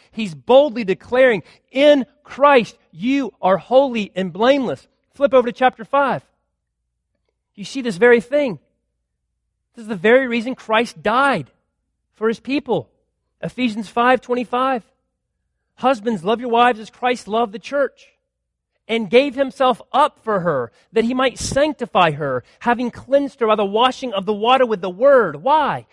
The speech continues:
"So that he might present the church to himself in splendor." What does that mean? Well, it means to be without spot or wrinkle or any such thing, that she might be holy and blameless or without blemish. Same exact phrase.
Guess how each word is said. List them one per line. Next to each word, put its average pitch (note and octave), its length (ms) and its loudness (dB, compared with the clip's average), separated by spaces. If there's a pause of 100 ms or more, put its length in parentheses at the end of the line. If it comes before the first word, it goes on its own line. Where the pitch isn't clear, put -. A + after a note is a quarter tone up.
(160)
"So - 140 -14
that A#3+ 80 -6
he C4+ 80 -2
might C4+ 160 0
present A3+ 280 -2
the G#3+ 60 -6
church C4+ 500 -4
to A#3+ 100 -4
himself C4 480 0
in G#3+ 100 -8
splendor." B3+ 540 -6
What G3+ 160 0
does A3 140 -4
that C4+ 220 2
mean? C#3+ 300 -6 (180)
Well, A#3 100 -2
it - 20 -2
means B3+ 140 -4
to G#3 60 -12
be A#3+ 100 -4
without A#3+ 300 2
spot C4+ 460 0
or G#3 160 0
wrinkle B3+ 320 -2
or F#3+ 140 -2
any C4 180 -2
such A#3 200 -2
thing, C4 200 -2
that G3 120 -10
she B3+ 100 -12
might A3+ 160 -2
be F#3+ 80 -16
holy D4 720 -2 (520)
and G#3 320 4
blameless G#3+ 920 0 (580)
or D#3 200 -4
without D#3 240 2
blemish. C#3 500 -12 (300)
Same - 340 -6
exact D#3 300 -2
phrase. - 380 -14